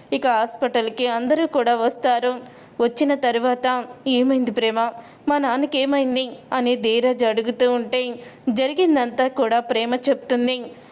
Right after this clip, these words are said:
ఇంతలో ఇక డాక్టర్ అయితే బయటికి వస్తాడు. "ఆయనకి చాలా క్రిటికల్గా ఉంది, బ్లడ్ కూడా ఎక్కించాలి,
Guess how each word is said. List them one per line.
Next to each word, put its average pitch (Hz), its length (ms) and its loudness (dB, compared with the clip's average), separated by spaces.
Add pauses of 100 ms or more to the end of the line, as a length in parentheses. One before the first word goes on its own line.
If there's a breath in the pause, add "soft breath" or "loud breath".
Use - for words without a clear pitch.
(140 loud breath)
ఇంతలో 349 340 2
ఇక 269 200 0
డాక్టర్ 226 480 0
అయితే 240 300 0
బయటికి 233 480 0
వస్తాడు. 240 640 0 (460 loud breath)
"ఆయనకి 233 640 -2 (280)
చాలా 269 220 0
క్రిటికల్గా 240 680 0
ఉంది, 233 360 -2 (400 loud breath)
బ్లడ్ 226 320 0
కూడా 254 260 0
ఎక్కించాలి, 240 760 -2